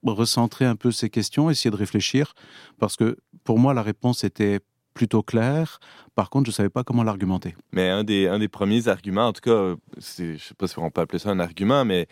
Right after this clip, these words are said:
Speaker 2: une des premières idées que t'évoques dans ton texte, c'est, elle te vient de la parole de Dieu. En fait, c'est la parole qu'on a lue, euh, au premier dimanche du carême, ça, ça tombe assez bien,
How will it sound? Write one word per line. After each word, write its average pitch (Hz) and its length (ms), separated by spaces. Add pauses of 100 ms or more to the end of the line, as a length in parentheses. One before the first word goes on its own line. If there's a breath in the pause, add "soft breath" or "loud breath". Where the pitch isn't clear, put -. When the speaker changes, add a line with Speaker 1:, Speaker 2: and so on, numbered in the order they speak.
(240 loud breath)
Speaker 2:
une 95 160
des 90 140
premières 95 420
idées 107 220
que - 40
t'évoques 92 300
dans 87 160
ton 80 200
texte, 113 360
c'est, 82 80
elle 80 420
te 95 120
vient 110 180
de 139 60
la 98 80
parole 90 340
de 82 140
Dieu. 92 380 (300 loud breath)
En 82 120
fait, 107 180
c'est 98 80
la 104 100
parole 101 280
qu'on 92 200
a 87 60
lue, 101 400
euh, 78 140
au 78 120
premier 127 300
dimanche 95 460
du - 100
carême, 85 460
ça, - 200
ça - 160
tombe 85 220
assez 78 260
bien, 92 300